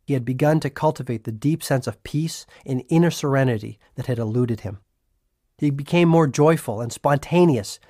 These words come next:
growing more energetic and creative with each passing day. After pausing as if to express disbelief at his own tale, Julian grew philosophical. "I've realized that the world, and that includes my inner world, is a very special place.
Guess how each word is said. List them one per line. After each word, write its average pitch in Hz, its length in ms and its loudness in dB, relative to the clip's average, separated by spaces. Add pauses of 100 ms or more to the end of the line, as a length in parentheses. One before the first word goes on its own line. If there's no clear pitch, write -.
(200)
growing 170 280 6
more 151 180 6
energetic 143 640 2 (140)
and 123 120 -6
creative 143 500 2
with 113 100 -4
each 120 220 -6
passing 113 400 -4
day. 104 300 -6 (1600)
After 151 260 2
pausing 185 460 4
as 139 120 2
if 170 140 -2
to 151 100 -2
express 151 420 -2
disbelief 147 520 0
at 139 80 0
his 120 120 0
own 135 160 4
tale, 139 440 0 (260)
Julian 147 360 6
grew 127 160 2
philosophical. 117 840 -2 (840)
"I've 147 140 2
realized 180 540 6
that 139 120 -6
the 143 60 -2
world, 135 440 2 (200)
and 143 120 2
that 180 120 6
includes 185 360 2
my 175 220 4
inner 226 220 6
world, 120 360 -4 (320)
is 123 120 -10
a 123 60 -2
very 131 380 2
special 117 340 -6
place. 104 460 -10